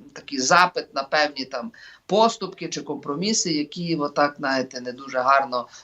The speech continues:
е, там виглядають збоку і, і проти яких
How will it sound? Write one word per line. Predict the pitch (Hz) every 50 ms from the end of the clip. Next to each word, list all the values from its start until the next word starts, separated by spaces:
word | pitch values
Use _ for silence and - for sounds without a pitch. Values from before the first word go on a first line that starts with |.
| _ -
е, | 135 113 110 110 110 107 104 104 110 - - - 123 - - - - - - - -
там | - 120 117 117
виглядають | 131 131 127 139 135 135 139 143 147 139 127 127 120
збоку | 117 113 117 151 170 185 185 180 - 151 151 143
і, | 135 135 127 127 123 123 127 127 131 135 123 110 101 - - - - -
і | - -
проти | - - - - 131
яких | 127 - - 151 151 151